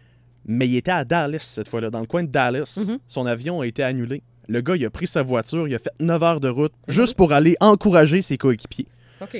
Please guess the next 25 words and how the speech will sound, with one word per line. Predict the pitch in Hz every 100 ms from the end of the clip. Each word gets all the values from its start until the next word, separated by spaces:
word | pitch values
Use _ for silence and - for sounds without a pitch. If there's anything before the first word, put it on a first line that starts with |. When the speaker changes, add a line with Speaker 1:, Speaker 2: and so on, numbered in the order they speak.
| 131 -
Speaker 1:
Et | 170
en | 202 160
plus, | 190 220 - -
les | 180
Steelers | - - 143 160 147
ont | 120
besoin | 117 123 143
d'un | 135 127
porteur | 117 - 143
de | 127
ballon. | 117 127 170
C'est | 135
sûr | - 180
que | 160 135
sur | 135
la | 123
ligne | 143 160
offensive, | 127 135 127 180 151
ils |
ont |
besoin | 123 127 156
de | 160
se | 156
renforcer | 135 139 117 - 160
aussi. | 135 123 160